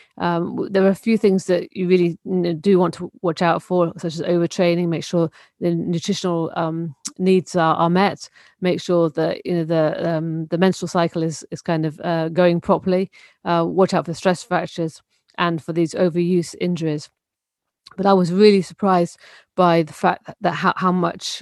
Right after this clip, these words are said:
um, running it, it reckoned you could actually do. Uh, they did have something which I thought was a good, quite a good piece of advice, though, um,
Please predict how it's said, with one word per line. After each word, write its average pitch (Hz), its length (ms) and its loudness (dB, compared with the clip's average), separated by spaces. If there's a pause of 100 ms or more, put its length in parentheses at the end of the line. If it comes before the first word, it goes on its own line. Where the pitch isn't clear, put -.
(140)
um, 165 420 -2 (300)
running 175 540 2
it, - 240 -6 (100)
it 185 160 -2
reckoned 190 340 -2
you 180 300 0
could 185 140 -2
actually 165 300 -4
do. 170 300 2 (480)
Uh, 220 240 -4
they 220 140 -2
did 247 160 -2
have 330 220 -2
something 247 340 0
which 214 140 2
I - 20 0
thought 214 220 6
was 190 300 4
a 190 200 4
good, 185 340 2 (220)
quite 208 220 4
a 185 40 -2
good 185 180 2
piece 202 260 0
of 165 60 -6
advice, 160 460 0
though, 156 440 -2
um, 175 240 -2